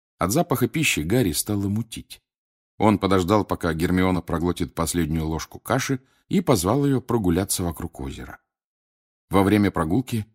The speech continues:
он рассказал ей о драконах, о том, что сказал ему Сириус, и закончил повествование, когда они делали второй круг.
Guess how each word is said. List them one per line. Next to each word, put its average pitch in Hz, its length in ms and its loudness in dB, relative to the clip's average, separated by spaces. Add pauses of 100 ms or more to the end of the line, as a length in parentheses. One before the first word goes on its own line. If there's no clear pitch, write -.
(140)
он 160 200 4
рассказал 120 460 4
ей 113 160 4
о 101 140 -4
драконах, 101 600 -4 (280)
о 87 120 2
том, 113 180 4
что - 160 -2
сказал 104 360 0
ему 107 220 2
Сириус, - 680 -6 (320)
и 95 80 2
закончил 135 520 2
повествование, 107 760 2
когда 90 300 0
они 117 160 4
делали 98 300 0
второй 82 380 -4
круг. - 420 -16